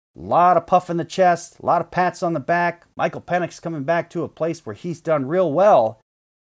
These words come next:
They may be set up for a little bit of a trip and fall here. My guess is this game goes one of two ways. One way, Michigan State is all discombobulated, confused.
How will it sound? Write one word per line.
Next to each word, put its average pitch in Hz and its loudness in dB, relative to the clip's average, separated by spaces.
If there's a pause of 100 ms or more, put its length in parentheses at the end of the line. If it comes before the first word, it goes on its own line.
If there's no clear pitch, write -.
(260)
They 160 -2
may 311 -4
be 269 -4
set 220 2
up 208 2
for 196 -2
a 185 2
little 175 0
bit 170 -2
of 143 -8
a 123 -4
trip - -6
and 120 -8
fall 151 -2
here. - -18 (960)
My 143 -2
guess 196 -2
is 190 -6
this 170 -6
game 170 -4
goes 151 -4
one 147 -4
of 139 -8
two 143 -10
ways. 127 -6 (600)
One 180 -2
way, 185 -2 (320)
Michigan 127 -12
State 151 -4
is 107 -6
all 143 2
discombobulated, 127 -4
confused. 156 -6